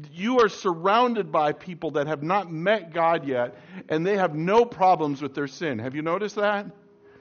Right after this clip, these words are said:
You might be bothered by their sin, but they are not at all bothered by their sin. But when you meet Jesus, all of a sudden you're aware of your sinfulness, and you're bothered by your sinfulness.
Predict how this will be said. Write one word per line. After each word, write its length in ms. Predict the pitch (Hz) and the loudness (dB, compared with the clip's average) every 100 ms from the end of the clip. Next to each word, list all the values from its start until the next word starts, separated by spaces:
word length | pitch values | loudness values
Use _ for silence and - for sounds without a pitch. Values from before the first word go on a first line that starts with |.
| _ _ _ - | _ _ _ -8
You 200 | 151 262 | -2 2
might 220 | 247 175 | 2 2
be 100 | 165 | 0
bothered 160 | 160 - _ | 0 0 _
by 220 | 127 123 120 | 0 0 2
their 140 | 110 | -2
sin, 360 | 104 107 104 113 - _ | -6 -10 -10 -12 -20 _
but 120 | 147 | -2
they 160 | 208 220 | 2 4
are 100 | 196 | 4
not 220 | 202 202 | 4 4
at 80 | 214 | 6
all 160 | 214 | 6
bothered 320 | 190 170 170 160 | 6 4 4 2
by 140 | 160 | 0
their 120 | 165 | 0
sin. 340 | 156 180 110 82 _ _ _ _ _ _ _ _ _ _ _ _ _ _ _ - | -4 -4 -4 -10 _ _ _ _ _ _ _ _ _ _ _ _ _ _ _ 0
But 200 | 175 196 | 2 2
when 140 | 226 | 2
you 100 | 196 | 0
meet 460 | 170 165 269 254 165 | -2 0 0 0 -4
Jesus, 440 | 175 156 156 143 | -8 -6 -6 -10
all 280 | - 170 190 | -4 -2 -2
of 80 | 185 | -4
a 20 | |
sudden 220 | 190 165 | -6 -4
you're 200 | 160 165 | -4 -4
aware 680 | 151 151 147 180 214 208 190 | -2 -4 -2 0 2 2 0
of 200 | 175 160 | -2 -4
your 180 | 160 160 | -6 -6
sinfulness, 920 | - 190 180 170 160 123 110 110 - _ 156 - | -6 -6 -6 -8 -8 -6 -8 -10 -20 _ -20 -10
and 160 | 151 156 | -6 -4
you're 100 | 147 | -4
bothered 920 | 123 113 165 175 185 170 156 127 110 - _ | -6 -2 0 2 0 0 -2 -4 -6 -20 _
by 220 | 123 143 | -2 -2
your 180 | 139 131 | 0 -4
sinfulness. 1200 | 127 - 131 117 - 98 87 73 - - - - | -6 -6 -6 -6 -10 -10 -10 -14 -20 -20 -20 -20